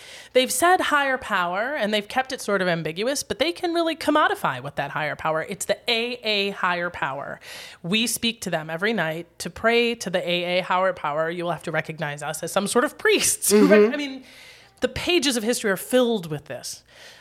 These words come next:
Speaker 1: Among the things that makes the story of A A unique is that not only did they not do that,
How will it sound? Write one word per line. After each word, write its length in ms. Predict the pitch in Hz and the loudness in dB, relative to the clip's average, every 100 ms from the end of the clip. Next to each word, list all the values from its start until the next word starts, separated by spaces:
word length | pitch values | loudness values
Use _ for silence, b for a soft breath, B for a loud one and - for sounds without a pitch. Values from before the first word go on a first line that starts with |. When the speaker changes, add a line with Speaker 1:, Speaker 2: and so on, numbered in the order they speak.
| B | B
Speaker 1:
Among 300 | 233 269 359 | 2 4 4
the 60 | 370 | 2
things 260 | 302 269 233 | 0 2 2
that 120 | 233 | 2
makes 220 | 220 220 | 0 0
the 80 | 233 | -2
story 300 | - 202 190 | 0 2 2
of 60 | 170 | 2
A 280 | 175 - | -2 -2
A 60 | 165 | -4
unique 600 | 170 202 254 220 - - _ _ - | -2 -4 -4 -6 -12 -20 _ _ -20
is 60 | - | -18
that 100 | 196 _ | -18 _
not 240 | 185 - 349 | -10 -4 0
only 300 | 339 311 233 | 0 0 0
did 240 | 202 175 | -4 -2
they 180 | 208 233 | 0 0
not 460 | 202 196 269 302 _ _ 165 | 0 0 -2 -4 _ _ 0
do 240 | 262 311 | 2 2
that, 460 | 220 147 - - | 0 -4 -10 -20